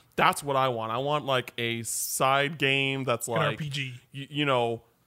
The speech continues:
Speaker 1: yeah, that's an R P G, and, like, wh-, whatever your starter is, like, it can be some random ass, like, starter. That's cool. Like, 'cause, you know, in Colosseum you had Umbreon and Espeon, and then in, uh, Gale of Darkness you had Eevee, and then you would,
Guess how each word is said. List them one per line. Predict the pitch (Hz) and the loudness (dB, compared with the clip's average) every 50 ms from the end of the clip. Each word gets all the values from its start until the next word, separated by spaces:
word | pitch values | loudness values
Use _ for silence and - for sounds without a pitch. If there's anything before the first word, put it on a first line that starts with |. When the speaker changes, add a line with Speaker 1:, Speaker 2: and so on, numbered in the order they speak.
| _ _ _ _ _ - | _ _ _ _ _ -2
Speaker 1:
yeah, | 143 165 175 160 139 127 | 4 6 8 8 8 6
that's | 127 135 123 - | 4 2 0 2
an | 143 | 4
R | 139 143 | 4 4
P | 147 147 156 | 4 2 -2
G, | 139 131 135 135 135 | -2 -2 0 0 0
and, | 135 131 | 0 2
like, | 131 123 123 - - _ _ _ | 2 2 0 -2 -8 _ _ _
wh-, | - 127 | -14 -10
whatever | 151 143 139 131 135 131 135 139 143 143 147 139 147 147 147 147 143 143 143 139 135 127 - - _ - | -8 -6 -6 -6 -6 -2 0 2 4 4 4 4 2 2 4 4 4 4 4 2 0 -2 -8 -14 _ -14
your | 120 117 127 127 127 127 127 | -6 -2 2 2 4 4 2
starter | 127 - - 135 131 131 131 131 131 | 0 4 6 6 8 8 6 4 2
is, | 127 127 127 127 123 127 | 2 2 2 2 0 0
like, | 127 123 | -2 -2
it | 123 123 | -2 -6
can | 143 139 | -6 -4
be | 135 131 | -4 -4
some | 127 - 123 120 | -4 -4 -4 -2
random | 113 117 117 123 123 123 127 123 | -2 -2 0 0 -2 -2 0 0
ass, | 120 120 120 117 110 - | 0 0 0 -2 -2 -2
like, | 120 117 113 - | -4 -4 -4 -4
starter. | - 131 117 117 117 117 117 117 113 | -2 0 0 0 0 -2 -4 -4 -4
That's | 120 123 117 117 113 - - | -4 -2 -2 -2 -2 -4 -8
cool. | - - 123 120 113 117 117 117 | -8 -6 -6 -4 -4 -4 -6 -4
Like, | 117 113 113 113 | -4 -4 -4 -4
'cause, | - 135 131 | -6 -4 -2
you | 131 | 0
know, | 123 117 117 117 | 0 0 0 0
in | 117 120 | -2 -4
Colosseum | - - 127 127 120 - - 131 127 123 123 | -2 0 0 0 0 -2 -4 -4 -4 -2 -2
you | 123 123 | -2 -4
had | 120 117 117 113 113 113 113 113 - _ _ _ _ _ _ _ _ | -2 0 0 0 0 -2 -2 -6 -12 _ _ _ _ _ _ _ _
Umbreon | 127 131 135 135 139 139 139 135 131 | 2 4 4 4 4 4 4 4 2
and | 127 | 2
Espeon, | 123 120 113 - - 127 120 113 110 110 110 113 113 117 117 - _ _ - _ | 2 0 0 -2 -2 -2 0 0 2 2 2 0 -2 -4 -6 -10 _ _ -12 _
and | - 123 127 123 | -2 -2 0 2
then | 123 123 123 | 2 2 2
in, | 123 120 120 120 120 | 2 0 0 -2 0
uh, | - - 113 110 110 110 107 107 107 107 104 - - _ _ - | 0 2 2 4 4 2 2 0 0 -2 -2 -6 -10 _ _ -12
Gale | 113 117 123 127 131 | -4 -2 0 2 2
of | 123 | 4
Darkness | 131 127 127 - 131 117 - | 2 2 2 -2 -4 -4 -2
you | 131 | -2
had | 120 - - | -2 -2 -2
Eevee, | 147 147 147 151 143 127 127 123 123 120 | -6 -4 -4 -4 -2 -2 -2 0 0 0
and | 120 123 123 | 0 0 0
then | 123 120 123 | 0 0 0
you | 123 127 127 | 0 0 0
would, | 127 123 | 0 -2